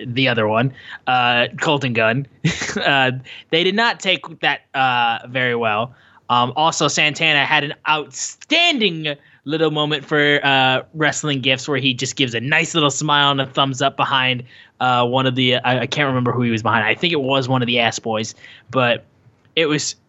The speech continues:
so fucking funny. Honestly, like, I had a pretty sli-, s-,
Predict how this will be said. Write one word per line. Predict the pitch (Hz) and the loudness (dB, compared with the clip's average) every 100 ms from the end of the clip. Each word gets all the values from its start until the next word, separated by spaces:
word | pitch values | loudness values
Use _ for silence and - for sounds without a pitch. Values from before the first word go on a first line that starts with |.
| _ - | _ -10
so | - 202 190 | -4 0 0
fucking | 147 135 135 | 0 -2 -2
funny. | 131 120 113 - - - | -2 -2 -4 -8 -20 -4
Honestly, | 160 262 285 - 220 196 | 0 2 0 0 2 2
like, | 180 170 - _ _ _ _ _ _ - | 2 0 -4 _ _ _ _ _ _ -2
I | |
had | 202 | 0
a | |
pretty | 202 - 269 285 247 | 0 -2 0 2 2
sli-, | - - 226 - | -2 -2 -2 -2
s-, | 170 - | -8 -14